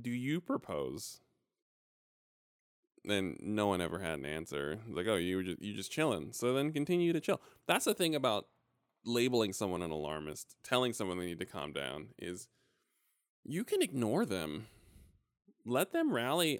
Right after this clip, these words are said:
around. You, you stay, you sit, you stay on that moon pod and you keep playing Street Fighter. There's n-, you don't have to do anything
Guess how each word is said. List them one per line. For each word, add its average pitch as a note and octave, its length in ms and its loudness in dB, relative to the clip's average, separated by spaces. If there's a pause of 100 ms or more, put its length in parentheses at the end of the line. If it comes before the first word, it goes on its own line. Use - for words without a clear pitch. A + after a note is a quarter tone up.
around. G#2 580 2
You, A#2 240 2
you F#3+ 240 0
stay, C#4+ 480 -2
you E3 160 -6
sit, - 380 -6
you D#3+ 220 -6
stay A#3 280 -6
on G#3 140 0
that F3 160 0
moon D#3 260 0
pod D3 220 -2
and C#3 100 -2
you C#3+ 60 -4
keep F3+ 220 -8
playing D3 260 -6
Street C3+ 240 -8
Fighter. - 400 -12
There's B2 240 -2
n-, C3 220 -4
you D#3+ 120 -2
don't A3 180 -2
have F3 240 -4 (160)
to B2 300 0 (280)
do E3 180 4
anything A#2+ 580 0